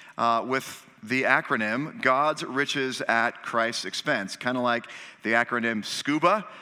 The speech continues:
which stands for Self-Contained Underwater Breathing Apparatus.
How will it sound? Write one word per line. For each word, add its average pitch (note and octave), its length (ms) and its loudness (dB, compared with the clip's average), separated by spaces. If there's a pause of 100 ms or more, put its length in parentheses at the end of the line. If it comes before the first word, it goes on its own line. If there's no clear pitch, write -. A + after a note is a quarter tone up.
(360)
which F#3+ 160 -4
stands A#2 400 0
for A#2+ 320 0
Self-Contained C#3 1000 2
Underwater C3+ 640 2
Breathing C3+ 360 0
Apparatus. C3 880 2